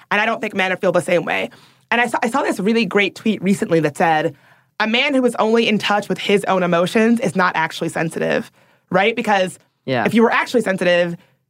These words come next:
Speaker 1: you would be like women are kind of forced to be, which is that thinking about the h-, other people's needs, how other people are doing, how are they feeling, what are they thinking, what do they need, and your own. But I think that we ask so little of men, emotionally speaking,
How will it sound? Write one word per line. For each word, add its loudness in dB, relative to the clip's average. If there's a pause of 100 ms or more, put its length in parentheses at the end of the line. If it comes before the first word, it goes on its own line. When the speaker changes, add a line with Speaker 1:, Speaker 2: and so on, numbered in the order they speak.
(120)
Speaker 1:
you 4
would 0
be 2
like -2
women 0
are 0
kind 0
of -2
forced 0
to -2
be, 4
which 2
is 0
that -2 (440)
thinking 2
about 0
the 2 (160)
h-, -4 (100)
other 0
people's 0
needs, 0
how 2
other 0
people 0
are 4
doing, 0
how 0
are -2
they 0
feeling, 0
what 2
are 2
they 0
thinking, -2
what 2
do 6
they 0
need, -4 (680)
and 0
your 0
own. 0 (220)
But 2
I 0
think 0
that -2
we 0 (160)
ask -2
so 0
little 2
of -4
men, 0
emotionally 0
speaking, 0